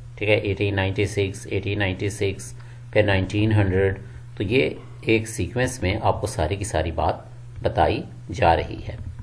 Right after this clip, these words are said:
अब यहाँ पे एक activity आपको बताई गई है, that Saima made a cheese, butter and jam sandwich।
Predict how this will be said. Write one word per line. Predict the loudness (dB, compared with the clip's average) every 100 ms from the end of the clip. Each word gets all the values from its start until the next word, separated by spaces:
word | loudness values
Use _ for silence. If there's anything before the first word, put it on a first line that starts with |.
| -12 -10 -12 -10 -12 -10 2
अब | 2 2 0
यहाँ | 0 4 2 4
पे | 4
एक | 4 4 2 0
activity | -6 0 4 4 2 -2 -2
आपको | 0 0
बताई | 4 6 6
गई | 4
है, | 2 2
that | 2 0 0
Saima | 2 4 4
made | 4 4
a | 2
cheese, | 0 -2 0 0 0
butter | 0 2
and | 0 0 0
jam | 0 0 0
sandwich। | 0 2 2 0